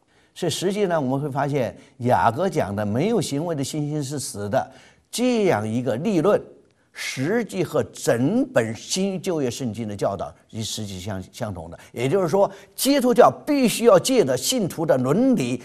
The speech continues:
道德的行为来表达自己信仰的真实性和可行性。当然，我们每个基督徒都不完全，甚至我们从个别基督徒来看，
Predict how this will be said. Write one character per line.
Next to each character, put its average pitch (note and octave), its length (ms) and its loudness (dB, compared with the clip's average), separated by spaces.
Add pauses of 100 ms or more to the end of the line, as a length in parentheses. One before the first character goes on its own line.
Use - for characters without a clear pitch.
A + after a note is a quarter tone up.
(140)
道 G#3 300 10
德 D3 160 4
的 E3 100 0
行 D3+ 300 -2
为 C3 460 -2 (440)
来 C#3+ 160 6
表 A#2+ 460 6
达 C3 320 8 (160)
自 A3+ 240 2
己 G#2 220 -4
信 A#3 360 6
仰 G#2+ 200 -2
的 A#2+ 80 0
真 E3 240 0
实 C3 120 -4
性 C3 300 -6
和 A#2 140 -8
可 F#2+ 180 -8
行 G2 180 -12
性。 A2+ 160 -8 (960)
当 F3+ 200 0
然， E3+ 140 2
我 G#2+ 140 -2
们 A2+ 40 -2
每 A2 240 0
个 A2+ 80 -4
基 B2 140 -4
督 A#2+ 80 -4
徒 A2 140 -4
都 - 160 -4
不 G2 140 -8
完 D#2 160 -10
全， D2+ 160 -18 (960)
甚 D#3 240 0
至 C3 60 0
我 A2+ 60 -2
们 A2+ 140 -4
从 C3 140 -6
个 A3+ 240 6
别 G#2+ 140 -2
基 G2+ 160 -8
督 G2+ 160 -4
徒 F2+ 180 -6
来 F#2 120 -4
看， A2 220 -10